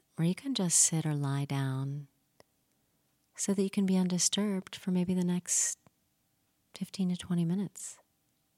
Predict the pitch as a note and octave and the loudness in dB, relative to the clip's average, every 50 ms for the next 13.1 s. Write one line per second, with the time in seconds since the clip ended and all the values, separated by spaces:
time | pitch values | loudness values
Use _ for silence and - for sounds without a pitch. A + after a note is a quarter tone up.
0 | _ _ _ _ _ _ _ _ _ _ _ _ _ _ _ _ _ _ _ _ | _ _ _ _ _ _ _ _ _ _ _ _ _ _ _ _ _ _ _ _
1 | _ _ _ _ _ _ _ _ _ _ _ _ _ _ _ _ _ _ _ - | _ _ _ _ _ _ _ _ _ _ _ _ _ _ _ _ _ _ _ -2
2 | F#3 G3 A3+ B3+ - C#4+ A#3 E3+ - - - - C#3+ C#3 C#3 C3+ C#3 C#3+ C3+ C3+ | 0 2 2 2 2 0 0 0 2 0 2 2 2 2 2 0 0 0 0 0
3 | C3 C3 - - C3+ C3+ C#3 C3+ C3 C3 C3 C3+ - - - - - - - C#3 | -2 -2 -4 -4 -2 -2 -2 -2 -2 -4 -4 -4 -4 -2 -2 -4 -4 -4 -4 -4
4 | C3+ C#3 C#3 C#3+ - - - - _ _ _ _ _ _ _ _ _ _ _ _ | -4 -4 -6 -8 -10 -14 -20 -20 _ _ _ _ _ _ _ _ _ _ _ _
5 | _ _ _ _ _ _ _ _ _ _ _ - - _ _ _ _ - - - | _ _ _ _ _ _ _ _ _ _ _ -20 -20 _ _ _ _ -4 -2 -2
6 | - - E3+ D#3 - D#3 - - D#3 D3+ C#3+ C#3+ C#3+ C#3 C#3 C#3 C#3+ D3 C#3 - | 0 0 -2 -2 -2 -4 -2 0 0 2 2 2 2 2 0 0 -2 -2 -4 -6
7 | - - - - - - - _ _ _ _ _ _ _ _ _ _ _ _ _ | -8 -10 -8 -8 -10 -12 -16 _ _ _ _ _ _ _ _ _ _ _ _ _
8 | _ _ _ _ - - E3 - - - D#3+ D3 - D3+ C#3+ C#3+ - - - D3 | _ _ _ _ -8 -2 2 2 4 4 2 2 2 2 0 0 0 0 0 0
9 | C#3+ C#3+ C#3 - - D3 D3 C#3 C#3 C#3 C#3 C#3+ - - - - - _ - - | 2 2 0 0 -2 -2 0 0 0 -2 -2 -4 -4 -6 -8 -10 -12 _ -18 -20
10 | - _ _ _ _ _ _ _ _ _ _ _ _ D3+ D3 D3 C#3+ D3 C#3+ C#3+ | -20 _ _ _ _ _ _ _ _ _ _ _ _ -4 -2 -2 -2 -2 -2 -2
11 | C#3 - D3 D3 C#3+ C#3+ C#3 - - C#3 C#3 C#3+ C#3 C#3+ C#3+ C#3 - D3 C#3+ - | 0 0 0 0 0 0 0 -2 -2 -2 -2 -2 0 0 -2 -2 -2 -4 -4 -4
12 | - - D#3 D3 D3 C#3+ C#3 D#3 D3+ D#3 E3+ F3 D#3 C#3 C3+ C3+ C#3+ C#3 D3 D3 | -4 -2 -2 -2 -2 -2 -2 -2 -2 -2 0 0 -2 -2 -2 -2 -2 -2 -4 -6
13 | D3 | -8